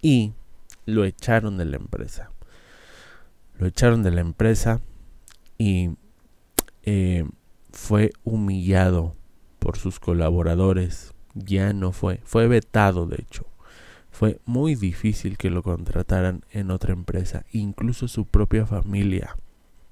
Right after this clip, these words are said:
Sintió humillación con su propia familia, con sus colegas, con sus compañ-, excompañeros de trabajo, con sus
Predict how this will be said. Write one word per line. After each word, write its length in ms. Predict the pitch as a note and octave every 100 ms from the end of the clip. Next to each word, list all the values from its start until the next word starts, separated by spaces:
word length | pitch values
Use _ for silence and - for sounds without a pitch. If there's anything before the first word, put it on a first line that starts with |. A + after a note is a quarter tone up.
| - _ - - - - - - - -
Sintió 680 | - F#2+ F#2 - G#2 G#2 -
humillación 920 | B2 A2 G2+ F2 E2+ F2+ - G2 F#2
con 240 | F#2+ F2+ F2
su 140 | -
propia 480 | - F#2+ G2 G2 F#2+
familia, 580 | F#2 F2+ F#2+ F#2 F#2 F#2
con 200 | F2+ F2
sus 200 | F2+ -
colegas, 800 | - F2+ F#2 F2+ F2 - - - - - - - - - - -
con 220 | G#2 G2
sus 400 | - F#2 E2 -
compañ-, 500 | - E2+ - F#2 G2 -
excompañeros 800 | G2 - G2 F2 F2+ F#2+ G2
de 100 | F#2
trabajo, 460 | E2+ E2 E2 F2+ F2+
con 260 | - F2+ F2
sus 340 | - F2